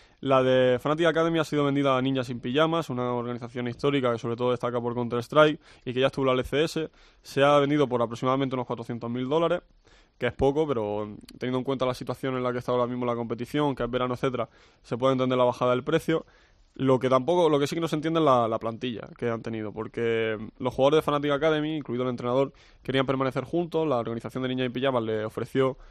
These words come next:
contrato a, al menos a tres de ellos, pero ellos querían permanecer como bloque sí o sí, y entonces no se han quedado con ninguno. Han fichado a Profit de S K Telecom T uno para la top lane, Suk, que llevaba un tiempo inactivo para la jungla, pero que junto con Profit puede ser de los más esperanzados del, del conjunto,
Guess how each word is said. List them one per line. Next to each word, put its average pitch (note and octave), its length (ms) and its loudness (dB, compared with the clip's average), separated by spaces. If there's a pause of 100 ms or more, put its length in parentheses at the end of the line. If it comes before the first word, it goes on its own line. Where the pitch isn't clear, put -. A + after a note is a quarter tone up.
(220)
contrato A#2+ 600 2
a, G2+ 40 2
al G#2+ 80 -2
menos B2+ 260 0
a A#2+ 60 0
tres B2+ 160 0
de C3 160 4
ellos, D3 220 0
pero A2 180 -2
ellos A#2 140 -4
querían A#2 220 -4
permanecer A2+ 400 -4
como A#2+ 200 -2
bloque A#2+ 220 -2
sí C3+ 120 -4
o B2+ 60 0
sí, C#3+ 220 -2 (320)
y B2+ 40 -6
entonces A#2+ 340 0
no B2 140 -2
se C3 80 -4
han A#2+ 60 -2
quedado G#2+ 240 -6
con G#2 140 -12
ninguno. A2 320 -10
Han C3+ 80 -4
fichado B2+ 340 0
a A2 80 0
Profit D#3+ 320 0
de C#3 60 -2
S B2+ 120 -6
K B2 120 -2
Telecom B2 340 -4 (560)
T C3+ 100 -2
uno C#3+ 240 4
para B2 160 4
la B2+ 100 4
top E3+ 180 2
lane, E3+ 200 2
Suk, - 360 -2
que B2 120 -2
llevaba B2 200 4
un C#3 100 2
tiempo C#3 220 -2
inactivo C#3 360 0
para B2 180 0
la B2 80 2
jungla, D#3+ 340 -2
pero A#2+ 140 -2
que A#2 140 -4 (320)
junto B2 280 -2
con B2 100 0
Profit C#3+ 240 -4
puede C3 180 0
ser C3+ 140 -2
de C3 80 0
los C3 100 4
más B2+ 140 0
esperanzados B2+ 440 -2
del, B2 420 0
del B2+ 160 -4
conjunto, D3 480 -2